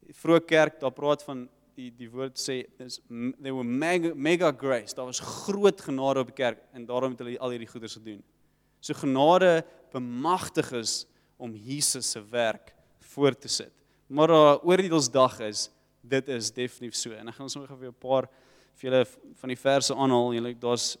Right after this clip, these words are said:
daar's nege, gaan Google dit, soek dit uit op, op websites soos Bible Gateway of so iets.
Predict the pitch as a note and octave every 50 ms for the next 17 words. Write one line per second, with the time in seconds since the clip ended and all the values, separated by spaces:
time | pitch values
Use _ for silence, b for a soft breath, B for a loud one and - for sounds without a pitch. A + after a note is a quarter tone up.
0 | _ _ _ - - C3+ C3 A2+ A#2 A#2+ B2 C3 C#3 C3+ - - C#3 C3+ C3 B2+
1 | A#2 A2+ - _ _ _ _ _ _ _ _ _ _ _ _ _ _ _ _ _
2 | _ _ - C3+ B2 A#2+ A2+ B2 B2+ B2+ C3 B2+ B2 A#2+ A#2+ - _ - - -
3 | - - B2 B2 B2 A#2+ B2 A#2+ A2+ - A#2 A2 _ _ _ B2+ B2+ A#2+ A#2 _
4 | _ _ - B2 A#2+ A2+ A#2 A2+ - - A#2+ A2+ G#2+ - A2+ G#2+ A2 A2 A2 A2+
5 | A2 A2+ A2 G#2+ A2+ A2 G#2+ - A#2 A#2 A2 A2 A2 A2 G#2+ - A#2+ A#2 A2 -